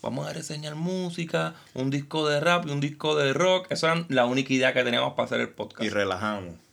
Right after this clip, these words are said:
Speaker 2: y
Speaker 1: Ah,
Speaker 2: ya.
Speaker 1: es más, al principio la única regla que había era, "Tiene que ser rap y rock", y no tocamos nunca el género urbano.
Speaker 2: Ok.
Speaker 1: Y hemos reseñado todo lo que sale en el género urbano,
Speaker 2: <laughs> Y ya
Speaker 1: cabrón.
Speaker 2: prácticamente han re-, han reseñado más género urbano <laughs> que lo
Speaker 1: Sí,
Speaker 2: demás.
Speaker 1: yo, yo llegué a un momento de decir, "Ya yo no quiero reseñar más".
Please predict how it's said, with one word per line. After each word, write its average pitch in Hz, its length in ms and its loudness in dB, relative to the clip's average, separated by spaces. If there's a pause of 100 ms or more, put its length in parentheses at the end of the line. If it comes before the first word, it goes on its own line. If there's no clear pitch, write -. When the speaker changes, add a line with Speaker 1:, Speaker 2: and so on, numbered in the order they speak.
(140)
Speaker 2:
y 127 60 -20
Speaker 1:
Ah, 107 120 0
Speaker 2:
ya. 98 100 -2
Speaker 1:
es 151 120 6
más, 165 260 6
al 135 140 6
principio 135 400 2
la 160 80 4
única 151 260 4
regla 147 360 4
que 139 100 4
había 120 420 4
era, 113 380 2 (560)
"Tiene 117 220 2
que 143 80 2
ser 143 200 0
rap 139 300 2
y 143 80 2
rock", 139 380 0 (560)
y 123 100 2
no 117 120 2
tocamos 120 340 0
nunca 117 200 2
el 110 60 2
género 110 220 -2
urbano. - 400 -6 (340)
Speaker 2:
Ok. 92 220 -6 (100)
Speaker 1:
Y 143 120 -4
hemos 165 160 0
reseñado 165 320 -2
todo 165 80 0
lo 160 80 -2
que 160 80 2
sale 160 160 2
en 160 60 2
el 156 100 0
género 156 180 0
urbano, 135 240 2
Speaker 2:
<laughs> 143 80 2
Y - 20 0
ya 123 100 2
Speaker 1:
cabrón. 117 120 4
Speaker 2:
prácticamente 110 640 -2
han 110 120 -4
re-, 107 220 -8
han 110 140 -6
reseñado 110 440 -2
más 110 200 0
género 113 300 -2
urbano 113 420 -2
<laughs> - 100 -4
que 143 140 2
lo 135 80 2
Speaker 1:
Sí, 131 80 8
Speaker 2:
demás. 156 440 4 (120)
Speaker 1:
yo, 131 100 8
yo 131 280 4
llegué 139 180 6
a 151 40 2
un 151 60 -2
momento 151 260 0
de 143 80 6
decir, 135 220 0
"Ya 104 140 -2
yo 131 140 2
no 139 40 0
quiero 139 140 2
reseñar 123 320 0
más". 123 320 2